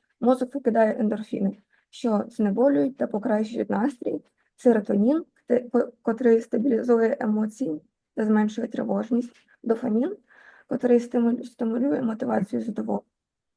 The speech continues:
та норадреналін, котрий допомагає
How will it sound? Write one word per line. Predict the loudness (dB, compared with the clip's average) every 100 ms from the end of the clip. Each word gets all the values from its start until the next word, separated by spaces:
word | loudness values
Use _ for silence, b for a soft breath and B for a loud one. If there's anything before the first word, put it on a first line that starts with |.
| _ _ _ _ _ _ _ _
та | -2
норадреналін, | 2 2 0 -4 0 2 2 2 2 0 -4 B B B B
котрий | -4 2 2
допомагає | 2 0 0 2 2 2